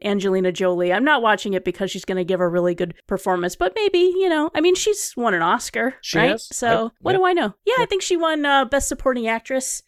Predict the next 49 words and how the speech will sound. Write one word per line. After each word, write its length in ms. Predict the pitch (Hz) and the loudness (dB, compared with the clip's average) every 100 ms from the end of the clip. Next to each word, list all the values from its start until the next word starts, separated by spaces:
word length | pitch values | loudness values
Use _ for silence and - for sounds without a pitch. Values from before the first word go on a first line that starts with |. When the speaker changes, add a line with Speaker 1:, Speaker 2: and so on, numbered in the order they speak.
| _ | _
Speaker 1:
for, 840 | - 247 247 247 247 254 247 - | -6 -2 0 2 2 2 0 0
um, 640 | 247 262 262 277 277 277 | 0 2 2 0 -2 -4
Girl 220 | 262 339 | -2 0
Interrupted, 200 | 359 339 - | 0 2 4
Speaker 2:
That's 140 | 175 | 2
correct. 400 | 180 185 220 277 | 2 4 4 2
Speaker 1:
I 20 | 202 | 0
believe. 220 | 180 180 | 0 4
Speaker 2:
Yes. 440 | 247 269 - - | 4 4 2 0
Yes, 180 | 143 190 | -2 -2
she 180 | - 196 | -2 0
did. 100 | 214 | 2
Speaker 1:
Yes. 400 | 311 415 - - | 4 2 -4 -4
Speaker 2:
Yes, 220 | 123 202 | 0 0
Speaker 1:
Yes. 200 | 294 302 | 0 0
Speaker 2:
she 60 | 180 | 2
did. 220 | 175 113 - | 2 2 -2
Speaker 1:
Ding, 160 | 381 349 | 0 2
ding, 160 | 359 349 | 2 2
ding. 320 | 370 370 381 | 2 2 2
Speaker 2:
Yes. 180 | - - | 0 0
Speaker 1:
Uh, 60 | 254 | 0
I 80 | 262 | 2
used 240 | 302 349 | 2 0
to 80 | - | -2
know 180 | 277 247 | -2 -2
my 140 | 220 | -2
movie 320 | 214 208 196 202 | 0 0 2 2
Speaker 2:
<laughs> 80 | |
Speaker 1:
trivia. 540 | 165 - 208 202 202 320 - - | 4 2 2 0 0 -4 -2 2
<laughs> 140 | 302 - 392 349 | 2 2 0 4
Speaker 2:
Yes. 580 | - - - - - - - | 4 4 4 0 -4 -6 2
No, 120 | 143 | 6
I, 400 | 120 139 123 139 | 8 6 6 4
I, 60 | 123 104 | 4 0
I, 140 | 139 156 120 104 - - | 2 2 2 -8 -8 2
I, 260 | 135 131 143 | 6 8 8
I've 80 | |
been 140 | 151 135 | 6 2
a 40 | |
fan 420 | - 131 123 113 | 2 4 4 2
since, 380 | 107 - 110 - | 0 -2 0 0
I 140 | - 117 | 2 2
think, 180 | 120 | 2
her 60 | 107 | 0
breakout 460 | 98 117 131 113 82 | 0 0 2 0 0
role 220 | 110 104 | -2 -2
was 220 | 90 90 | -4 -8
Gia. 480 | - 110 113 92 | -4 -2 0 -2